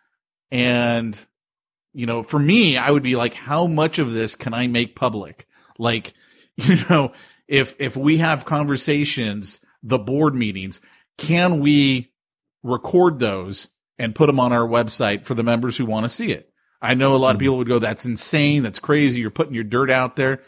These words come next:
Speaker 1: Yeah, we're putting our dirt out there because this is important to us, and we want everyone to know we're not hiding stuff. I don't know if that's
Speaker 2: Right.
Speaker 1: appropriate. I'm just saying this is what I would do. I'd be
Speaker 2: Well,
Speaker 1: like,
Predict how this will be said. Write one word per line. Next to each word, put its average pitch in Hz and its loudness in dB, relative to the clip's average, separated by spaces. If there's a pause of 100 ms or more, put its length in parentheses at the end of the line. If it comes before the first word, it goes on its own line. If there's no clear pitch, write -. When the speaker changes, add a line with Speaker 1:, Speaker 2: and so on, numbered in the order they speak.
(220)
Speaker 1:
Yeah, 165 2
we're 127 -2
putting 185 -6
our 131 0
dirt 139 2
out 101 -2
there 113 -4
because 120 -6
this 117 -2
is 113 -6
important 120 -4
to 90 -12
us, 95 -6 (360)
and 117 -4
we 113 -4
want 123 -2
everyone 123 -2
to 110 -6
know 120 0 (100)
we're 135 -8
not 127 -2
hiding 151 -4
stuff. 101 -6
I 170 2
don't 226 2
know 220 4
if - -2
that's 185 -2
Speaker 2:
Right. 165 -4
Speaker 1:
appropriate. 180 -2
I'm 139 -4
just 139 -6
saying 143 -2
this 123 -2
is 131 -4
what 131 2
I 151 2
would 185 0
do. 127 -4
I'd 127 2
be 127 6
Speaker 2:
Well, 127 6
Speaker 1:
like, 127 -2